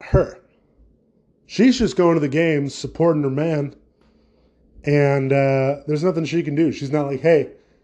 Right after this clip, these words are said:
N F L, Goodell, everyone, fucking let's cut away to me. Let's, let's say twenty times this game. Let's just do a, let's just do a mile, let's do a tame twenty." It's not, she's not doing that. She's just going to the game, supporting her man. She's in a box, so she gets the special treatment, but still,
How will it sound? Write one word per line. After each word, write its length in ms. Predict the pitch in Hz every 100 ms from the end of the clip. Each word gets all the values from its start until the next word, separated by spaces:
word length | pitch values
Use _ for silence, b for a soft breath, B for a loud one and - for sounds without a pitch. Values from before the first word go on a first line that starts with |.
| _ 151
N 80 |
F 140 | 160 165
L, 320 | 165 196 196
Goodell, 480 | 180 156 160 190 - 151
everyone, 420 | 151 170 190 208 - _ _ _ _ _ _
fucking 480 | 226 214 196 196 185
let's 180 | 196 196
cut 180 | 214
away 220 | 202 180 170
to 80 |
me. 340 | 156 147 139 131 _ _ _ _
Let's, 260 | - - 294
let's 160 | 302
say 180 | - 254
twenty 340 | - 180 156
times 320 | 135 131 135 135
this 140 | 143
game. 300 | 170 170 185 - _
Let's 140 | 165
just 160 | 196 185
do 200 | 151 135
a, 40 | 127 -
let's 100 | 185
just 120 | 190
do 120 | 170 156
a 40 |
mile, 600 | 135 139 143 139 123 120 -
let's 200 | 196 208
do 140 | 254
a 60 | 170
tame 400 | - 180 170 160
twenty." 360 | - 151 170 180 _ b b b b b b _ -
It's 160 | - -
not, 160 | 262 196
she's 160 | 233
not 140 | 277 208
doing 180 | 185
that. 180 | 90 - _ _ _ _ _ _ _
She's 200 | - 202
just 180 | 226 -
going 140 | 208
to 60 | 214
the 60 | 202
game, 260 | 185 175
supporting 420 | 175 135 180 185
her 80 | 180
man. 280 | 170 165 165
She's 200 | - 127
in 80 | 190
a 60 |
box, 400 | 175 180 180 -
so 580 | - - - - 156 143
she 160 | 147 147
gets 160 | 156
the 100 | -
special 260 | 156 185 175
treatment, 400 | - 165 160 156
but 120 | 139
still, 560 | - - 190 175 165